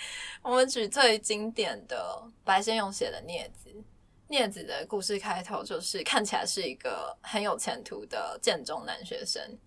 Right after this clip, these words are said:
因为跟教官就是进行一些不当接触被退学嘛，然后最后呢，也还是没有办法回到家里，然后就在外面继续过着他漂泊的生活，就结束在这。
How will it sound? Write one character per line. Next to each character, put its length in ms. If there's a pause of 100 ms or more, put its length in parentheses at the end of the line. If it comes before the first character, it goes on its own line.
(360)
因 140
为 160
跟 200
教 240
官 380
就 140
是 180
进 220
行 120
一 140
些 240 (460)
不 100
当 260
接 220
触 240
被 240
退 240
学 340
嘛， 220 (680)
然 100
后 100
最 200
后 240
呢， 180
也 80
还 180
是 200
没 100
有 100
办 160
法 140
回 160
到 140
家 300
里， 300 (220)
然 100
后 60
就 220
在 360
外 160
面 320 (140)
继 140
续 180
过 160
着 100
他 220
漂 220
泊 180
的 80
生 180 (120)
活， 260 (140)
就 100
结 220
束 80
在 160
这。 120